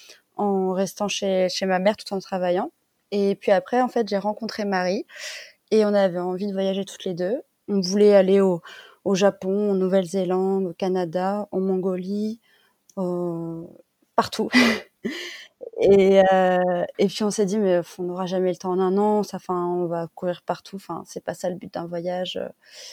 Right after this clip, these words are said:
Et puis on s'est dit, mais en fait, on n'a pas envie de prendre l'avion pour, euh, premièrement, des raisons, euh, écologiques, puis après pour, euh,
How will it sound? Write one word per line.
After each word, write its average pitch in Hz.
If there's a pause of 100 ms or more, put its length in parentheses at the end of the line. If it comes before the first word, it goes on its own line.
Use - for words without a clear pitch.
(340)
Et 196
puis -
on 185
s'est 180
dit, 170
mais 208
en 180
fait, 185
on 175
n'a 165
pas -
envie 170
de -
prendre 175
l'avion 185 (100)
pour, 165
euh, - (100)
premièrement, 180
des 175
raisons, 170
euh, 165
écologiques, 180
puis -
après 170
pour, 175
euh, 170